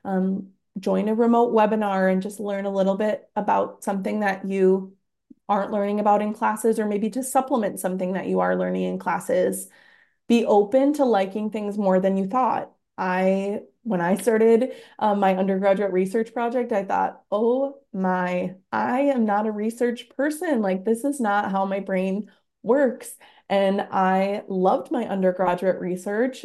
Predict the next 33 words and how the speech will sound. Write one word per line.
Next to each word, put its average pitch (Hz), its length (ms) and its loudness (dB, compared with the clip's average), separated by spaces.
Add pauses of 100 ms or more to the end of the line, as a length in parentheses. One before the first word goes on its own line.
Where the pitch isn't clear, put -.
(120)
and 185 480 -2 (220)
I 190 100 2
loved 190 380 2
presenting 208 480 0
it 226 240 -2
at 196 140 0
a 185 60 0
regional 180 520 -4
and 190 180 -2
a 180 60 0
national 185 560 -2
level 208 480 0
and 196 240 -4
talking 190 420 -4
about 220 260 0
it 233 140 -2
and 185 100 -2
how 180 500 -2 (480)
I 196 80 -2
did 190 160 2
market 180 320 0
research 180 440 0
for - 140 -4
the 180 80 -2
Department 185 400 -2
of - 100 -4
Health, 196 460 0 (140)
um, 180 400 -6
as 196 100 -8
they 185 140 -4
talked - 260 -8
about - 240 -4
e-cigarettes 180 960 0